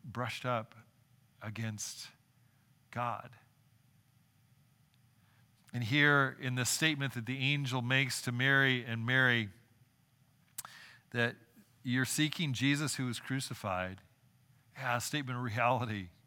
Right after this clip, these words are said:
but he's not here. He has risen, the even greater statement of reality. Another of the contrasts, the shadows back and forth within the story,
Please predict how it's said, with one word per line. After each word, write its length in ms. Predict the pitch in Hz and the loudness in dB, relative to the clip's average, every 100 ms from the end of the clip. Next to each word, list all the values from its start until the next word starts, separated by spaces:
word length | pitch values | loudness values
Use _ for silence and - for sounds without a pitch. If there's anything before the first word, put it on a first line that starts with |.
| _ _ _ _ _ _ | _ _ _ _ _ _
but 120 | 120 | -4
he's 180 | 120 107 | -4 2
not 220 | 120 117 | 2 4
here. 400 | 113 123 104 104 - _ _ _ _ _ _ _ _ _ _ | 2 2 0 -4 -14 _ _ _ _ _ _ _ _ _ _
He 420 | - 131 131 127 107 - | 0 2 4 2 -4 -8
has 280 | 113 95 | -6 -6
risen, 500 | 101 117 95 98 101 101 _ _ - _ _ _ _ _ _ - | -6 -4 -4 -6 -10 -18 _ _ -20 _ _ _ _ _ _ -8
the 80 | 120 | -4
even 340 | 131 113 110 | -2 -2 -4
greater 360 | 104 120 117 113 | 0 2 2 0
statement 500 | - 110 101 101 98 104 | -4 -6 -6 -8 -10 -14
of 160 | 92 | -10
reality. 560 | 98 95 92 92 90 95 - _ _ _ _ _ _ _ _ _ _ _ _ _ _ _ _ _ - - - - - | -6 -6 -6 -8 -10 -14 -18 _ _ _ _ _ _ _ _ _ _ _ _ _ _ _ _ _ -14 -14 -14 -8 2
Another 420 | 156 165 170 156 | 6 8 8 6
of 140 | 139 | 4
the 80 | 135 | 0
contrasts, 800 | - 160 165 - 139 123 110 - | 6 8 8 8 10 10 8 -2
the 80 | 127 | -6
shadows 640 | - 160 151 151 135 117 | 6 10 10 8 4 0
back 300 | 117 139 - | 4 4 2
and 120 | 127 | -6
forth 480 | - 147 147 135 123 | -4 0 4 4 2
within 360 | 131 - 135 127 | -2 -2 -2 0
the 80 | 113 | 0
story, 760 | - - 151 151 139 117 | 0 0 0 4 4 2